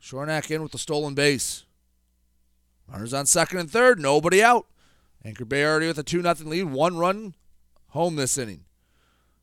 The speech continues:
The oh one to Shornack. Ground ball right side,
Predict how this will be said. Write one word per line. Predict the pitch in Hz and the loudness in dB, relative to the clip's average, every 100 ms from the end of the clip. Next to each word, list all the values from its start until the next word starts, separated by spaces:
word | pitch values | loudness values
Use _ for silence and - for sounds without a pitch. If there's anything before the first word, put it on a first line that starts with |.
| _ _ | _ _
The | 107 123 | -8 -2
oh | 160 | -2
one | 165 170 | 0 0
to | 160 | 0
Shornack. | - 170 151 127 113 _ | 0 0 0 0 -4 _
Ground | 135 127 170 175 | -6 0 0 4
ball | 165 175 | 4 6
right | 165 156 185 | 6 6 6
side, | - - 170 156 160 | 4 4 6 8 6